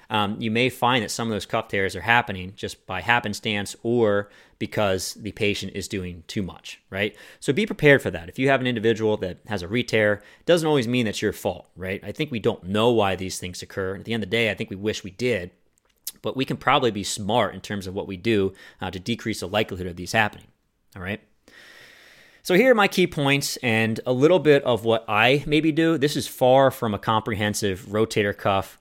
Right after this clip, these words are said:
uh, protocol video. I just wanted to share a little bit of this information and maybe a little bit of stuff that you can take away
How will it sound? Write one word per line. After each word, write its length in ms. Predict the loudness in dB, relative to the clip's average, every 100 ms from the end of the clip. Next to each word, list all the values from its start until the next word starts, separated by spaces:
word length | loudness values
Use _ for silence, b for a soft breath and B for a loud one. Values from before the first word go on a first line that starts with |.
| -4
uh, 180 | -4 -4
protocol 640 | 0 2 2 2 2 2
video. 460 | -2 -2 0 0 0
I 100 | -4
just 180 | -4
wanted 140 | -4 -4
to 40 | -6
share 400 | -4 0 0 0
a 60 |
little 180 | -2 -4
bit 60 | -4
of 40 |
this 160 | -6 -6
information 540 | -10 -4 -4 -4 -4
and 100 | -4
maybe 220 | -4 -2
a 60 | -2
little 160 | -2
bit 160 | -2 -4
of 60 | -4
stuff 240 | -4 -6
that 80 | -6
you 60 | -10
can 100 | -6
take 220 | -6 -6
away 340 | -2 -2 -2